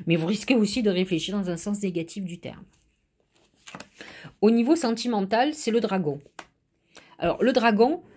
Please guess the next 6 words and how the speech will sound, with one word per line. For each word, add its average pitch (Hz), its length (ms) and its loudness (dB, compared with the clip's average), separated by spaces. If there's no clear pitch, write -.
peut 214 120 0
complètement 247 800 0
représenter 220 580 -2
le 294 80 -6
scorpion. - 420 -8
Ben, - 80 -14